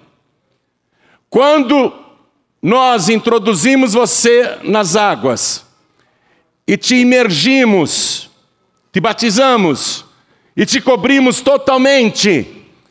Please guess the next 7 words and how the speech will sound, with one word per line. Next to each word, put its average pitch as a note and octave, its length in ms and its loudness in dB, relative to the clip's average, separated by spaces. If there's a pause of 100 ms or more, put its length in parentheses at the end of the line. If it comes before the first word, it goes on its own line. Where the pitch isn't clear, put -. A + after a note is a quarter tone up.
(560)
você F3+ 260 0
está G3+ 240 -4
sendo G3 420 0
sepultado F#3+ 1000 -2
com C#3+ 180 -2
Jesus B2 420 -2
Cristo. A2+ 560 -4